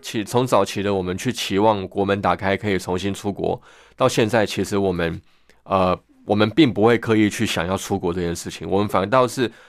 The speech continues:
很多的消费者他们会想要开始想说，台湾到底还有哪边好玩？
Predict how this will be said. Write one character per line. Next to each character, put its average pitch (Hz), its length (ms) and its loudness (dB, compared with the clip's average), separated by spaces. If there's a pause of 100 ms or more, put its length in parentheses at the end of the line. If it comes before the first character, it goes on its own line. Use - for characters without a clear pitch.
(120)
很 113 200 -2
多 165 160 6
的 143 100 6
消 135 160 2
费 135 140 2
者 98 140 0
他 107 100 0
们 101 240 -2
会 110 160 0
想 87 200 -2
要 95 60 2
开 107 200 -2
始 95 160 -4
想 87 200 -4
说， 95 200 0
台 101 180 -2
湾 110 140 2
到 110 100 2
底 95 100 -2
还 90 140 -4
有 92 60 -2
哪 87 100 -6
边 90 180 -6
好 90 220 -6
玩？ - 220 -2